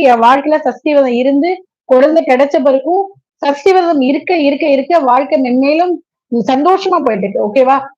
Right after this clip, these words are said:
அதாவது எல்லாமே அடைஞ்சிட்டோம் அப்படின்றது என்னன்னாக்க, சொ-, சொத்து சுகம் எல்லாம் இருக்கிற மாதிரி அப்படிலாம் ஒண்ணும் இல்லைங்க.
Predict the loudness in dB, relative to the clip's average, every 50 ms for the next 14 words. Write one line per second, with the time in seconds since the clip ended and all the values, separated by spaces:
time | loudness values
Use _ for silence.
0 | _ -2 0 2 2 4 2 2 0 0 -2 -2 -4 -8 _ _ _ -2 0 2
1 | 2 2 2 2 2 2 4 4 4 2 2 0 -2 -2 0 0 2 2 0 0
2 | 0 0 0 0 0 0 2 2 0 0 0 0 -2 -2 0 0 0 -2 -2 0
3 | -2 -2 -2 -2 -6 -10 _ _ _ _ 0 0 0 0 0 -2 0 2 2 2
4 | 4 4 2 4 2 2 2 2 2 2 2 0 0 0 0 0 0 0 0 0
5 | 0 0 -2 -2 -2 0 0 0 0 0 -2 -2 0 0 0 0 0 -2 -2